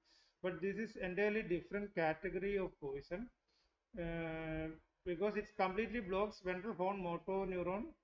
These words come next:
postganglionic receptors. And it prevents effects of glycine. That means that will go for muscular paralysis. In case of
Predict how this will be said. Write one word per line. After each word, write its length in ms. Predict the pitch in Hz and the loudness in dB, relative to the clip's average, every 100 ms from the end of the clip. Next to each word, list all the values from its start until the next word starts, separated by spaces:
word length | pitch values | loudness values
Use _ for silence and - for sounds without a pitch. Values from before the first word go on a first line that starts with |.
| _ - | _ 0
postganglionic 800 | 185 202 220 180 170 170 190 175 | 0 0 0 0 0 0 -2 -2
receptors. 540 | 156 160 160 143 131 - _ _ _ _ _ _ _ _ _ _ _ | -2 -2 -4 -6 -6 -10 _ _ _ _ _ _ _ _ _ _ _
And 160 | 170 165 | -2 -2
it 140 | 165 | -2
prevents 380 | 180 185 226 240 | 0 2 2 2
effects 360 | 185 165 185 220 | 0 2 0 0
of 100 | 220 - - - - | -2 -4 -20 -10 2
glycine. 460 | 175 160 - 147 - - | 4 4 0 -4 -4 -2
That 220 | 175 190 | 0 2
means 180 | 220 240 - - _ - | 0 0 -4 -20 _ -2
that 180 | 190 196 | 0 0
will 100 | 240 | 0
go 280 | 190 202 202 | 2 4 2
for 220 | 180 208 | 2 2
muscular 440 | 196 170 - 214 214 | 0 -2 0 2 2
paralysis. 720 | 160 131 131 135 - 131 - | 0 -4 -4 -6 -8 -12 -10
In 140 | 170 165 | -10 -4
case 340 | 165 170 170 | 0 0 0
of 160 | 196 | -4